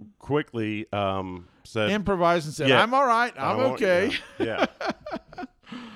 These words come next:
Speaker 1: Beautifully
Speaker 2: Oh.
Speaker 1: done. Again, you know, that just shows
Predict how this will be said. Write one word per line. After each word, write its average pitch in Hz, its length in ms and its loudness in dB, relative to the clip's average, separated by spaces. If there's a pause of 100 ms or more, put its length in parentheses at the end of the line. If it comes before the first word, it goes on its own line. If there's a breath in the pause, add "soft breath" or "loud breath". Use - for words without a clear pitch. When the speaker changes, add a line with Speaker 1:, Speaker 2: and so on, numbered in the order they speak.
(160 loud breath)
Speaker 1:
Beautifully 131 440 -2
Speaker 2:
Oh. 131 60 -6
Speaker 1:
done. 80 300 -10 (540)
Again, 131 460 0 (540 soft breath)
you 123 100 -6
know, 117 100 2
that 113 180 0
just 107 180 -6
shows 95 440 -2